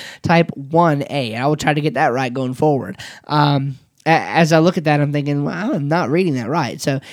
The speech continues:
it, uh, I'm not an astronomer. I told you that, but I guess I can at least get my terms right. Um,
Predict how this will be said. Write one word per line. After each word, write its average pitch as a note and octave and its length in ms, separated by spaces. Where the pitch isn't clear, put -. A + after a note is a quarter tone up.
it, E3+ 140
uh, B2+ 140
I'm E3 100
not F3+ 160
an G#3 80
astronomer. D#3+ 580
I C#3+ 100
told E3 200
you D3 80
that, B2+ 180
but C#3+ 100
I C3+ 40
guess F3 220
I E3 80
can D#3+ 200
at C3+ 220
least F3+ 520
get D#3+ 360
my C#3+ 380
terms E3 360
right. B2+ 320
Um, B2 400